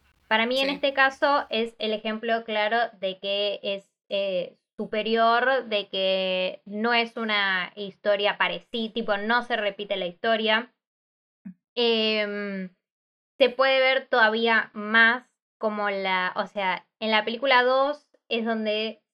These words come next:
Speaker 1: se ve más la fidelidad que se crea entre Buzz y Woody, la fidelidad que
Speaker 2: Sí.
Speaker 1: se crea entre todos los personajes. Es como que en la tres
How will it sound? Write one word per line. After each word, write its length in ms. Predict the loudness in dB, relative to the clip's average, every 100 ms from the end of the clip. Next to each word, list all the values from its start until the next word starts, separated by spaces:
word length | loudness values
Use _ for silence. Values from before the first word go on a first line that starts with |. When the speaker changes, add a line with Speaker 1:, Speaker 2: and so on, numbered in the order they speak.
| -4
Speaker 1:
se 140 | -2
ve 160 | 0 0
más 340 | 4 4 2 _
la 280 | -2 -2 -2 -6
fidelidad 880 | -4 -4 -2 0 4 4 2 -2 -12 _ _ _ -6
que 500 | -4 0 0 -2 -6 _
se 160 | -8 -4
crea 500 | 0 2 4 2 0
entre 680 | -8 -8 -8 -4 -2 -2 -6 _
Buzz 460 | 0 2 2 -2 _ -16
y 140 | -10 -6
Woody, 640 | 0 2 2 0 -2 -6
la 200 | -4 -4
fidelidad 480 | -2 -4 -2 0 0
que 80 | -2
Speaker 2:
Sí. 80 | -10
Speaker 1:
se 80 | -6
crea 420 | 2 4 4 2 _ _ _
entre 340 | -6 -2 0 0
todos 160 | 2
los 100 | 0
personajes. 540 | 0 -2 -2 -2 -2 -2
Es 140 | -2 0
como 240 | -2 -2
que 180 | -2 -2
en 160 | 0 2
la 180 | 2 6
tres 260 | 6 6